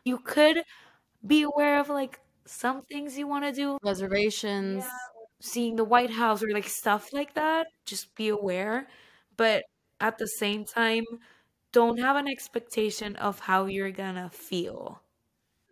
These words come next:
Speaker 2: Yeah.
Speaker 1: Yes.
Speaker 2: Yeah.
Speaker 1: Mm-hmm.
Speaker 2: Give everyone, give yourself and give everyone in your group permission to do whatever fits them best in the moment, I think is really good.
Speaker 1: Yeah.
Speaker 2: Um,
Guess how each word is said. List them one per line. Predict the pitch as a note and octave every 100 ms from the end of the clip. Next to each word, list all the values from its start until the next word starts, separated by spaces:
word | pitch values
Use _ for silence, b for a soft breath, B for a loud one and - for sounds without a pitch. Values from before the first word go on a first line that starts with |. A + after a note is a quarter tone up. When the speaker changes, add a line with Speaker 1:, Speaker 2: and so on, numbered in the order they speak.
| _ _ -
Speaker 2:
Yeah. | A#3+ B3+ B3
Speaker 1:
Yes. | G#3+ F#3+ F3 F#3 _ _ -
Speaker 2:
Yeah. | G#3+ A3+ G3+ F3+ -
Speaker 1:
Mm-hmm. | F#3+
Speaker 2:
Give | A#3+ A#3
everyone, | B3+ B3 C#4 C4+ C4 C4 B3+ B3+ _ b b b
give | - B3+
yourself | C#4+ E4 E4 B3 A#3 A#3
and | A#3 A3
give | G3
everyone | E3+ F#3 G3 F#3+
in | F#3
your | F3 F3
group | F3 E3 D#3
permission | F#3 F3 E3 E3 - E3 D#3 D#3 - _ _ _ _ _
to | - F#3 _ _
do | F#3 F#3
whatever | F#3+ F3+ F#3 F#3 F#3
fits | F#3 - G3 - -
them | F3+ E3 D#3 - _ _ _ _ _
best | F3 E3 - - - _ _ _ _
in | F#3+
the | F#3
moment, | D#3+ D3+ C#3+
I | E3
think | E3 D#3+
is | D#3+ -
really | D#3+ D3
good. | F2 F2 - _ _ _ _ _
Speaker 1:
Yeah. | G#3+ G#3+ G3+ G3+ _ _ _
Speaker 2:
Um, | - F#3+ F#3+ F#3+ F#3 F#3